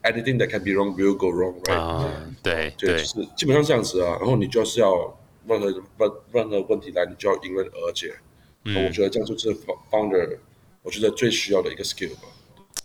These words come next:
Speaker 2: 哎，我就想讲很有道理，对啊，真的是这个，呃，founder 的习惯就是遇到挑战、遇到问题，好，我们来想解决方法。那，呃，你知道，versus 可能有些人就会是，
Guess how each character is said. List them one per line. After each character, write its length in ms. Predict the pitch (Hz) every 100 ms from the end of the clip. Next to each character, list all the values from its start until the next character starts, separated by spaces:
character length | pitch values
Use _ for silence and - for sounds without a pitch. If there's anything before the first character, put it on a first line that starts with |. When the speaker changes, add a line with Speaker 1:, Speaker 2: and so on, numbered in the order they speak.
| -
Speaker 2:
哎， 80 | 107
我 100 | 98
就 80 |
想 180 | 151 123
讲 140 | 107 85
很 160 | 104
有 140 | 104 80
道 240 | 107 90
理， 200 | 76 67 - -
对 120 | 85
啊， 160 | 76 -
真 140 | 107
的 100 | 101
是 340 | - 101 90 85 - - _ _
这 140 | - 101
个， 520 | 98 87 85 82 85 -
呃， 240 | 90 87
founder 380 | 85 147 170 156
的 100 | 107
习 220 | - 104
惯 180 | 98 123
就 100 | 104
是 300 | 104 107 90 - _ _ _
遇 120 | 127
到 560 | 127 110 104 95 92 90
挑 180 | - 92
战、 180 | 123 120
遇 60 | 117
到 120 | 110
问 160 | 107
题， 180 | 92 82
好， 140 | 78 87
我 40 |
们 100 | 85
来 60 | 85
想 180 | 87
解 120 | 85 82
决 100 | 73
方 200 | 80 76
法。 200 | - - _ _ _ _ -
那， 360 | 104 95 90 -
呃， 380 | 90 87 82 -
你 80 | 85
知 60 |
道， 140 | 87 82
versus 440 | 101 120 101 -
可 80 | -
能 100 | 85
有 60 | 85
些 120 | 95
人 100 | 95
就 140 | 87 90
会 80 |
是， 220 | 85 92